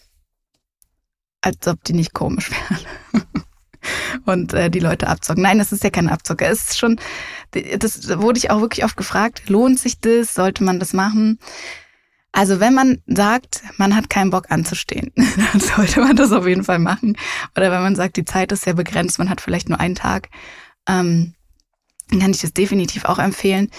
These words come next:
Wenn man nämlich diesen Ultimate Access hat und nur einen Tag hat und einem es wirklich nur wichtig ist, die Attraktion zu fahren und man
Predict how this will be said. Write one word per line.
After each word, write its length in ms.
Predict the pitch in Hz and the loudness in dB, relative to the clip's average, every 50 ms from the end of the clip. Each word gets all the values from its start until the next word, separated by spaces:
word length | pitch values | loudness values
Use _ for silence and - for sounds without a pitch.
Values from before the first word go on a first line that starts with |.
| - - - - - _ _ | -16 -16 -16 -18 -18 _ _
Wenn 200 | - 170 190 208 | -2 2 2 4
man 320 | 202 196 196 202 - - - _ _ _ _ _ _ _ | 4 4 2 0 0 -4 -10 _ _ _ _ _ _ _
nämlich 260 | - 208 202 196 190 | 2 2 2 2 0
diesen 520 | - - 190 175 170 180 175 175 - - - - _ _ _ | 0 0 0 2 2 2 0 0 -2 -4 -8 -14 _ _ _
Ultimate 460 | 190 208 202 - 202 190 175 - - | 0 0 2 2 0 0 0 0 -2
Access 340 | - 247 - - 254 - - | -2 -4 -2 -4 -4 -2 0
hat 200 | 233 233 226 - | -2 -2 0 0
und 120 | - 185 | 0 0
nur 140 | 185 180 - | 0 0 0
einen 140 | - 214 220 | 0 0 0
Tag 280 | - - 202 208 - - | 0 0 -2 -2 0 -2
hat 200 | 214 202 - - _ _ | -4 -4 -4 -8 _ _
und 260 | - 196 190 - - _ _ _ _ _ _ _ _ - _ _ _ _ | -2 -2 -2 -2 -4 _ _ _ _ _ _ _ _ -20 _ _ _ _
einem 340 | - 185 185 180 180 - 175 | 0 0 2 2 0 -2 -2
es 160 | 190 185 - | -4 -2 0
wirklich 260 | 196 294 294 - 247 | -2 -2 0 2 4
nur 240 | 226 226 262 285 247 | 4 6 6 6 4
wichtig 300 | 202 233 - - 196 190 | 4 0 0 -2 -4 -2
ist, 260 | - 170 180 - - | -2 -2 -4 -4 -4
die 100 | - 139 | -2 -2
Attraktion 500 | 165 - - - - - - - 277 143 | 0 0 -2 -6 -4 -2 -2 0 0 0
zu 100 | - - | -2 -6
fahren 280 | 160 - 151 156 165 165 | -4 -4 -2 0 0 0
und 140 | - 180 180 | 0 -2 -2
man 280 | 175 180 175 170 - | -2 -2 -2 -4 -6